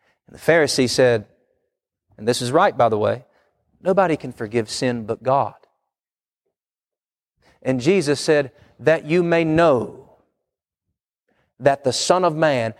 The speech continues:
has," notice this word, "power on earth to forgive sin.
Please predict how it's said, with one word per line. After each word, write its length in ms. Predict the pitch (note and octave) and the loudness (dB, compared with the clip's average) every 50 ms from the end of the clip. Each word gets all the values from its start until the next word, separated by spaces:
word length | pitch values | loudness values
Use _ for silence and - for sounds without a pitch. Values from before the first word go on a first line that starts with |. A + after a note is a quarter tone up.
| _ _ | _ _
has," 360 | - C3 B2+ B2+ A#2 - - | 0 2 2 2 0 -2 -6
notice 240 | - C#3 D#3 E3+ D#3 | -2 0 0 0 0
this 180 | E3+ D#3 - - | -2 -4 -2 0
word, 240 | D3 C3+ B2 - - _ _ _ _ _ - | -2 -2 -2 -4 -10 _ _ _ _ _ -12
"power 880 | - - - D3 D3 D3 C3+ B2 A2+ A2 - - - - - - _ _ _ _ _ _ _ _ _ _ _ _ _ - | -10 -2 0 2 4 4 2 2 0 -4 -6 -8 -12 -20 -20 -20 _ _ _ _ _ _ _ _ _ _ _ _ _ -2
on 200 | B2 B2 B2 B2+ - | 0 0 0 0 2
earth 500 | C3+ C3+ B2+ A2+ A2 G#2+ _ _ - _ _ | 2 2 2 2 -2 -6 _ _ -20 _ _
to 120 | - B2 | -10 -10
forgive 580 | A2 - A#2 A#2 G#2+ G#2 B2 B2+ C3 B2+ A#2+ A#2+ | -10 -10 -14 -16 -10 -2 0 0 0 0 -2 -6
sin. 360 | - - C3 B2 A#2 A2 | -10 -6 -4 -2 -2 -4